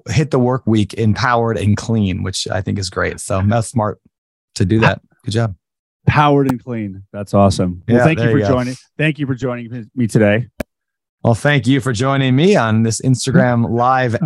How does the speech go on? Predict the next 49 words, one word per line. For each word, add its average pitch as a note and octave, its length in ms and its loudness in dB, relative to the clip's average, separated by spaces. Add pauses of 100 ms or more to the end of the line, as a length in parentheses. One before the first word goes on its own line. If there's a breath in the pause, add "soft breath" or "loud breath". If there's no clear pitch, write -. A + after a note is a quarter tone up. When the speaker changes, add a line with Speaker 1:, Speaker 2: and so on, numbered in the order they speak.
(100)
Speaker 1:
slash D3+ 440 -2
podcast C3+ 580 -2
today. F#2+ 260 -6
This G2+ 180 -6
is A2+ 140 -6
fun. E3 320 -6 (400)
Speaker 2:
Awesome. A#2 640 4
And C#3+ 260 -2
for D3+ 240 0
Speaker 1:
Hey, C#3+ 200 2
hey, E3 300 0
Speaker 2:
Yeah. C#3 240 0
Speaker 1:
what's F#3 160 4
your G3+ 80 2
podcast F3+ 440 0
called C#3+ 400 0
for G#2+ 80 -2
those A#2 140 0
people C3 220 -2
who B2 100 2
are A2 100 2
not D3 240 0
listening D3 280 2
to B2+ 60 4
the A2+ 60 0
podcast A#2+ 420 -2
or A#2 60 -2
watching A2+ 280 -2
Instagram G#2 300 0
Live A#2 160 2
right G2+ 140 -2
now? G2+ 160 -2
What's A2 160 -4
the - 60 -6
Speaker 2:
It G2+ 60 -10
Speaker 1:
podcast A#2 360 -2
called? B2 180 0
Where A#2 140 0
do A#2 40 0
they A2 40 0
find B2 220 -2
it? - 120 -6 (360)
Speaker 2:
A B2 100 -6
podcast C#3+ 540 0
is B2 100 -6
called A#2+ 300 0
Do C3+ 340 4
the C3 240 -2
Impossible A2 760 -2